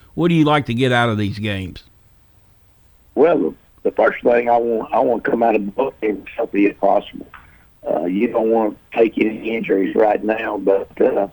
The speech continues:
Speaker 2: you know, we don't go in with the intent of playing everybody, to be honest with you. We,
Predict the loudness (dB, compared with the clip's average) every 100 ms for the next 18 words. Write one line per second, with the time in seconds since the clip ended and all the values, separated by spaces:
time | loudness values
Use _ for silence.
0 | -12 -20 -20 -20 -2 0 4 4 2 2
1 | 2 2 2 2 0 -2 -4 -6 -8 -6
2 | -4 -4 -4 -2 -2 -4 -10 -8 -4 -4
3 | -4 -4 -2 -2 -6 -6 -4 -2 -2 -6
4 | -2 -4